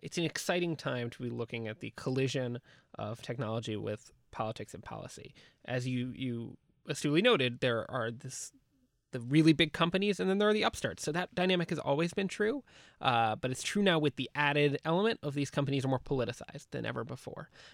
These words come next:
Uh, there is more skepticism, particularly of the big companies, than ever before.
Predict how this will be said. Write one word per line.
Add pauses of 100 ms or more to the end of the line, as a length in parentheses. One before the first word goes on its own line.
Uh,
there
is
more
skepticism,
particularly
of
the
big
companies, (360)
than
ever
before.